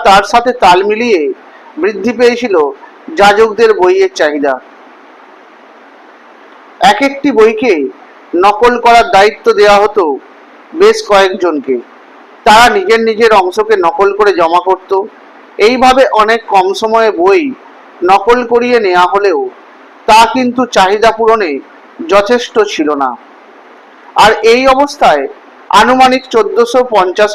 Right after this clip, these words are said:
খ্রিস্টাব্দে জার্মানির মেইন শহরে জন্মগ্রহণ করেছিলেন, অর্থাৎ ছাপাখানার উদ্ভাবন করেছিলেন জোহানেস গুটেনবার্গ।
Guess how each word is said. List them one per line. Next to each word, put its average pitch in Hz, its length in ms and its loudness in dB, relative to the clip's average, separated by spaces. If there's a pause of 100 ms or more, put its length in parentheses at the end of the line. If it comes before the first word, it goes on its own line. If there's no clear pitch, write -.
খ্রিস্টাব্দে 220 640 -2 (800)
জার্মানির 233 560 2 (300)
মেইন 220 240 0 (160)
শহরে 240 360 2 (920)
জন্মগ্রহণ 214 580 0 (100)
করেছিলেন, 226 500 2 (1000)
অর্থাৎ 208 360 2 (380)
ছাপাখানার 240 560 2 (100)
উদ্ভাবন 220 460 2 (100)
করেছিলেন 202 460 0 (680)
জোহানেস 220 520 2 (560)
গুটেনবার্গ। 170 580 0